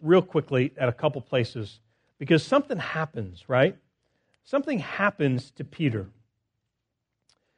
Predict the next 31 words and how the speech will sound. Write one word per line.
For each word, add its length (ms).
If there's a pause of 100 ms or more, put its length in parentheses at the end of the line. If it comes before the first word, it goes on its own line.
(440)
In, 140
in 160
Acts 280
chapter 380
two, 500 (720)
verse 380
fourteen, 880 (880)
something 360
happens, 380
and 80
it 40
says, 200
"But 260
Peter," 580 (360)
now 80
remember, 300 (100)
this 160
is 100
Peter 300
who 140
just 260
denied 600
Jesus. 520 (360)
But 120
in, 140
in 180 (220)
Acts 220
chapter 280
two, 240
verse 180
fourteen, 500